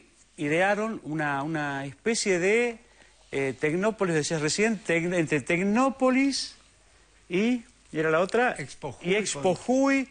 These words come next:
Speaker 1: una mezcla de, ¿para qué? Para tener al menos algo de fiesta, ¿no? Con el tema de las carrozas.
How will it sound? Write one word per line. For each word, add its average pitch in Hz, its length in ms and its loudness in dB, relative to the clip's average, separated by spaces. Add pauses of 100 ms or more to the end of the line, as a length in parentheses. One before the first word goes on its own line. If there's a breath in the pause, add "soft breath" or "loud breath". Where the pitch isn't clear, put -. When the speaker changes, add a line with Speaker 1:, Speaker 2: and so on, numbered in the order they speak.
(340 loud breath)
Speaker 1:
una 190 180 -2
mezcla 196 340 0
de, 214 320 2 (160)
¿para 151 240 -2
qué? 226 320 0 (260)
Para 139 220 0
tener 165 220 0
al 151 180 0
menos 175 320 -4 (220 loud breath)
algo 170 260 0
de 131 80 0
fiesta, 117 480 -2
¿no? 147 280 0
Con 113 180 -4
el 107 80 -8
tema 139 140 0
de - 20 0
las 123 100 -4
carrozas. 120 400 -2